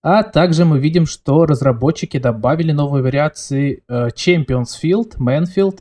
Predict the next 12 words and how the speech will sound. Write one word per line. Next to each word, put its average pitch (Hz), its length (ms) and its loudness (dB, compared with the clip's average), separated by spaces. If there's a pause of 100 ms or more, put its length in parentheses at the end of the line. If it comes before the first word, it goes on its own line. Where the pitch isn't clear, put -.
и 131 100 -4
D 135 380 -2
F 139 160 -4
H. 127 400 -4 (560)
Champions 143 380 0 (100)
Field 143 180 0
у 123 60 -2
нас 113 180 0
появляется 120 680 -2
в 107 140 -14
дневной 117 460 -2
расцветке 190 800 -2